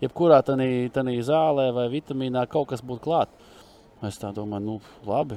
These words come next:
Un tad viņš man iedeva kaut kādu mājaslapu, ja, kur jāskatās tās visas, kas tur tanī iepakomā ir.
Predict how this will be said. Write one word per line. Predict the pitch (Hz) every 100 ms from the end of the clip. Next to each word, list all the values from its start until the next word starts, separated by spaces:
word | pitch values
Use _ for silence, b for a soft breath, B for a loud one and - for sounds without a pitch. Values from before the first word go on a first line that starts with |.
| 107
Un |
tad | 107
viņš | 156 -
man | 143
iedeva | 156 123
kaut | 120
kādu | 113
mājaslapu, | 117 147 196 - 202 -
ja, | 185
kur | -
jāskatās | 175 190 - 127 110
tās | 113 104
visas, | 139 -
kas | 120 -
tur | 113
tanī | - 107 104 101 -
iepakomā | 135 - - 117 110 104
ir. | 180